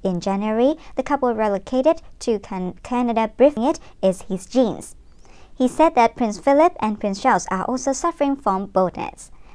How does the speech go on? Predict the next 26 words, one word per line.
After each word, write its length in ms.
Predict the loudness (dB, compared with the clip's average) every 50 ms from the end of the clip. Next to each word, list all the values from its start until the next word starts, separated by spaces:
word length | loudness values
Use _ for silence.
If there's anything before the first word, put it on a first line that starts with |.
| -12
However, 500 | -6 -2 2 2 4 4 6 6 4 4 4 0 -10 -2 2
Gossip 320 | 4 4 4 2 -4 -2
Corp 260 | 0 2 2 2 2
was 180 | 0 -4 -4 -4
quick 260 | -4 -2 -2 -2 -4 -6 -10
to 80 | -6 -4
debunk 340 | -4 -2 -2 -2 -4 -4 -8 -8 -6
the 80 | -6
claims 400 | -4 -2 -2 0 0 0 -2 -4 -8 -12 -6
made 200 | -4 -4 -2 -2 -2
by 120 | -4 -2
the 80 | -2 -4
tabloid. 500 | -2 -2 -2 -2 0 0 0 -2 -2 -6 -12 -20 -20 -20 -20 -20 -20 -20 -10 -2 2
A 60 | 4
year 220 | 6 6 6 6 6
has 200 | 4 0 0 2
already 260 | 2 2 2 0 -2
passed 380 | -2 0 0 0 0 0 -2 -2
and 160 | -2 0 0
Markle 300 | -2 -4 -4 -4 -4 -4
and 100 | -4 -4
Prince 220 | -4 -6 -6 -6
Harry 280 | -6 -2 0 2 2 2 2
are 80 | 0 -2
still 260 | -4 -2 -2 -2 -2
together. 540 | -2 -4 -4 -2 -2 -2 -2 -2 -4 -4